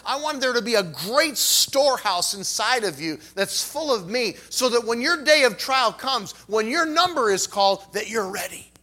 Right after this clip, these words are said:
That you're ready. So King Nebuchadnezzar said,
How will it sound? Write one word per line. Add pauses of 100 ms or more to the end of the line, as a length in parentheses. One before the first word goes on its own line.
(1160)
That
you're
ready. (2500)
So
King
Nebuchadnezzar
said,